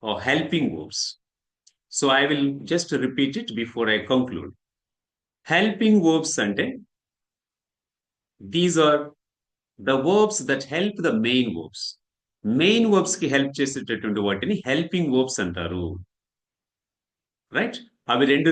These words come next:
రకాలుగా ఉంటాయి. వాటిల్లో మొదటిది మనం నేర్చుకున్నాం ఈరోజు, that is primary helping verbs లేదా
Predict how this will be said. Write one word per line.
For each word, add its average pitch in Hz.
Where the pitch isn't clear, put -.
రకాలుగా 156
ఉంటాయి. 196
వాటిల్లో 135
మొదటిది 135
మనం 117
నేర్చుకున్నాం 127
ఈరోజు, 117
that 120
is 117
primary 165
helping 117
verbs 110
లేదా 110